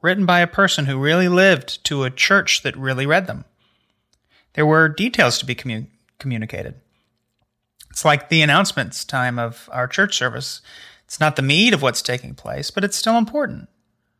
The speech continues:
There's going to be a special offering for the church in Jerusalem. I plan on coming by in a few months. Timothy is on his way. Apollo wishes he could be there.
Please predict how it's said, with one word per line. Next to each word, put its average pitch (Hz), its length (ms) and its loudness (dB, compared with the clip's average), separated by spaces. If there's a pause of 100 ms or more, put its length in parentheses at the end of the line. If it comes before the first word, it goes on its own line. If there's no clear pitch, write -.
(440)
There's 135 120 -8
going 151 180 2
to 156 80 0
be 160 100 4
a 160 60 4
special 156 400 2
offering 143 500 0
for 120 120 -16
the 123 80 -12
church 139 340 -4
in 135 80 -8
Jerusalem. 139 600 -6 (420)
I 127 80 -2
plan 147 280 0
on 147 120 2
coming 135 240 0
by 175 220 4
in 196 100 4
a 180 40 0
few 185 180 -4
months. 180 500 0 (400)
Timothy 175 340 2
is 175 120 2
on 170 100 6
his 165 140 0
way. 160 500 2
Apollo 156 440 0
wishes 160 280 -4
he 156 80 -6
could 165 160 -14
be 127 140 -10
there. - 340 -14